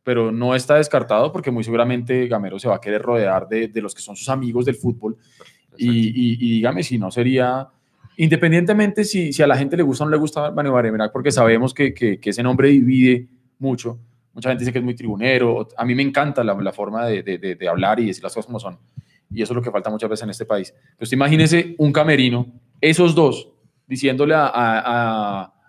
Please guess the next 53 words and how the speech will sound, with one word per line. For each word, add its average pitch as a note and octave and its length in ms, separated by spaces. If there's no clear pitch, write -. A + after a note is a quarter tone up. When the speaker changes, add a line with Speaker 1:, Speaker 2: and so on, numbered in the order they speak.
Speaker 1:
a A2+ 140
un C3 200
Salazar, D3 560
por C3 160
ejemplo. A2+ 380
Speaker 2:
El F#2 60
cinco G2 240
de G2+ 40
junio. F#2 280
Speaker 1:
Eh, A#2+ 440
exacto. D3+ 360
Usted F3 180
se F#3+ 100
ima-, A#3+ 220
uy, G3+ 220
usted C3+ 240
acaba D3+ 240
de F#3 40
decir C#3+ 140
una, C#3+ 280
¿se - 100
imagina D#3+ 420
lo A#3+ 140
que F#3+ 80
habría B2+ 220
sido F3 180
un F3 60
camerino B2 680
el D#3 80
cinco E3 280
de E3+ 60
junio B2 200
manejado B2 400
por, C3+ 240
por A#2+ 160
unos, B2+ 260
unos C#3+ 340
tipos C#3+ 300
como C#3+ 200
Vanemerac, G2+ 600
como, G2 480
como F#2+ 320
Gamero? G2 640
Yo A2+ 100
no B2+ 60
le C#3+ 120
digo C#3+ 120
que D3 80
habríamos A2 260
ganado, A2 320
pero G2+ 180
muy A2+ 180
seguramente B2 640